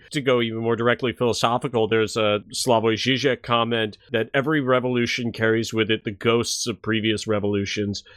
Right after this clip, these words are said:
And that anytime you feel like something new is gonna happen, you are going to bring in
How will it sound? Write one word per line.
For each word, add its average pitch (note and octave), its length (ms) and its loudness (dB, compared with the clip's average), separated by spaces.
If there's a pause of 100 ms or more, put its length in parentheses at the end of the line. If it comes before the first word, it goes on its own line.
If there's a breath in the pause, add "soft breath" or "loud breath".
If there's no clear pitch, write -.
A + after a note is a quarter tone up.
And B2+ 120 -10
that A#2+ 140 0
anytime C3 720 0
you A#2 240 -6 (160)
feel E3 260 4
like C#3 180 2
something C3 380 -2
new B2+ 220 0
is B2 140 -2
gonna A2 180 0
happen, A2+ 500 0
you A#2 520 2
are A2+ 140 4
going A#2+ 260 2
to A#2+ 80 -6
bring A#2+ 320 2
in B2 320 -2